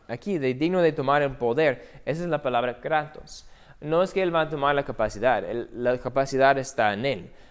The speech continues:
pero él va a tomar el imperio sobre el mundo, porque él es digno,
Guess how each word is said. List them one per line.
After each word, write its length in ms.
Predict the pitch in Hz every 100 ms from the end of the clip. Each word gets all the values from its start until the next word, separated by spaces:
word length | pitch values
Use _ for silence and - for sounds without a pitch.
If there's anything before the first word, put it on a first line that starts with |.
| -
pero 160 | - 127
él 160 | 156 165
va 100 | 156
a 80 |
tomar 280 | 151 139 139
el 80 | 135
imperio 560 | 123 117 156 185 131 113
sobre 300 | 135 131 131
el 80 |
mundo, 420 | 127 170 151 80 - -
porque 360 | 117 123 127
él 80 | 135
es 240 | 151 147
digno, 400 | 160 185 147 95